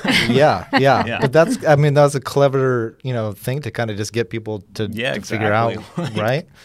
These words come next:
Speaker 1: Yeah. So, um, so I, you know, uh,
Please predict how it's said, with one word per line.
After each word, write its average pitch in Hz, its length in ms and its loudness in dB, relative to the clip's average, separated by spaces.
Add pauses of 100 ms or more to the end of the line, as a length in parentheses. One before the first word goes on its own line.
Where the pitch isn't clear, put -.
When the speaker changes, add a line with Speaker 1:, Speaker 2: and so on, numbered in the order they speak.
(180)
Speaker 1:
Yeah. 160 300 -2
So, 131 420 -2
um, 113 460 -4 (320)
so 131 140 -6
I, 135 180 -4 (440)
you 117 100 -12
know, 90 140 -14 (280)
uh, 90 300 -12